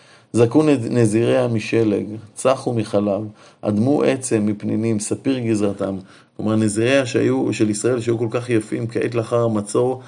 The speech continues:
חסך, חשך, משחור תוארם, הפכו להיות לשחורים. לא ניכרו בחוצות, מי שפגש אותם בחוצות לא הכיר אותם, בגלל שהם היו נראים כל כך נורא. צפה דורם על עצמם, יבש היה כעץ.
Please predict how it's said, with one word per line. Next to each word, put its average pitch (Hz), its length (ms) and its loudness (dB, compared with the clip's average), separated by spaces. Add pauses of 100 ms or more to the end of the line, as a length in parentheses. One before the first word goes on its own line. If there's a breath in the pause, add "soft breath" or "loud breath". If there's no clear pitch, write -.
(360 loud breath)
חסך, 117 520 2 (200)
חשך, 117 580 0 (440 soft breath)
משחור 110 540 0
תוארם, 104 380 2
הפכו 107 240 -6
להיות 110 180 -4
לשחורים. 104 680 -4 (540 loud breath)
לא 107 120 2
ניכרו 117 420 -2
בחוצות, 117 600 0
מי 117 80 -2
שפגש 120 380 0
אותם 113 160 -4
בחוצות 113 420 -2
לא 120 100 2
הכיר 127 360 0
אותם, 110 380 -2 (680 soft breath)
בגלל 107 280 4
שהם 117 220 0
היו 110 120 2
נראים 120 380 0
כל 110 140 -2
כך 107 220 -8
נורא. 98 280 -2 (380 loud breath)
צפה 120 320 2
דורם 113 380 2
על 113 120 2
עצמם, 110 360 0
יבש 104 440 -2
היה 101 180 0
כעץ. - 560 -6